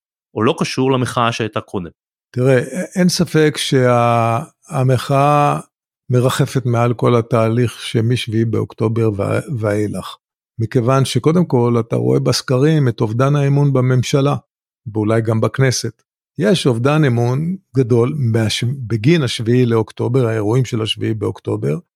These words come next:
Speaker 2: אבל יש בזה גם איזשהו המשך רציף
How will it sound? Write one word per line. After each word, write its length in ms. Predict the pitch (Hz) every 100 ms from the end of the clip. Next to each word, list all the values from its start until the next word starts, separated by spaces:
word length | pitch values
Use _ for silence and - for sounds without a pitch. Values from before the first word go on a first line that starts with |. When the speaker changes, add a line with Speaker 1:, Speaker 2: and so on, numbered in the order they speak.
| _ _ -
Speaker 2:
אבל 180 | 110
יש 160 | 202 196
בזה 180 | 208 180
גם 220 | 160 160
איזשהו 420 | 139 147 - 135
המשך 440 | 131 - 196 185 139
רציף 540 | 123 - 226 180 -